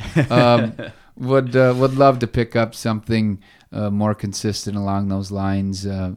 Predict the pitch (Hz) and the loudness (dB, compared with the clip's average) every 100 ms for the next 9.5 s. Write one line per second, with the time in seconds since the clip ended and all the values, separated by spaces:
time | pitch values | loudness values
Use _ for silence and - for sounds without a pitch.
0 | - 104 98 101 107 107 113 110 107 107 | -8 -6 -4 -4 -2 -2 -2 -2 -2 -4
1 | - 101 104 107 - 101 - 110 101 95 | -6 -4 -4 -4 -6 -10 -8 -8 -8 -8
2 | _ _ 101 104 101 95 - 107 107 110 | _ _ -12 -8 -4 -6 -4 -4 -2 -4
3 | 104 101 95 95 95 92 87 104 104 104 | -4 -6 -6 -6 -6 -6 -8 -6 -4 -2
4 | 104 104 104 _ _ _ _ _ 151 147 | -2 -4 -6 _ _ _ _ _ -10 -4
5 | 196 190 156 165 _ _ _ _ - 113 | -2 -2 -4 -10 _ _ _ _ -12 -6
6 | 143 156 156 143 - _ 143 127 165 170 | -4 -4 -6 -14 -20 _ -20 -4 0 2
7 | 175 180 147 127 143 143 139 143 120 131 | 0 -2 -2 -2 0 0 0 -2 2 2
8 | 123 123 131 117 117 113 107 101 123 120 | 4 2 0 2 4 4 2 2 2 0
9 | 120 120 113 113 | 0 0 0 0